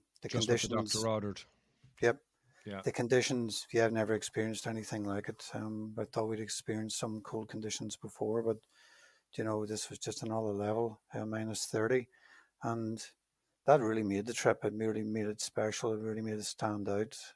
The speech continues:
Speaker 1: And, um, those winter wonderland conditions, as Bernard said, just at the bottom of the garden, and to have Adrian there and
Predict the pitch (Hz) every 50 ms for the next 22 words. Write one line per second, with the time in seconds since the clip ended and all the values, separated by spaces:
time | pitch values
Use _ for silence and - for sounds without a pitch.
0 | _ - - 107 104 104 104 101 107 107 104 104 104 101 98 - _ _ _ _
1 | - - _ _ _ _ - - 113 107 107 110 110 107 120 113 107 107 107 110
2 | 110 117 113 113 113 113 113 113 107 101 - - - - 107 107 110 107 - 120
3 | 113 113 110 107 - - - 110 - - - 113 110 107 104 104 - - 113 110
4 | 107 107 107 110 - 107 - - - 110 107 - - 110 107 110 107 107 101 98
5 | 98 - 107 98 98 107 110 117 117 110 110 _ _ _ _ _ _ _ _ _
6 | _ - 107 107 107 110 113 104 107 110 110 107 117 120 113 110 110 110 110 110
7 | 110 110 107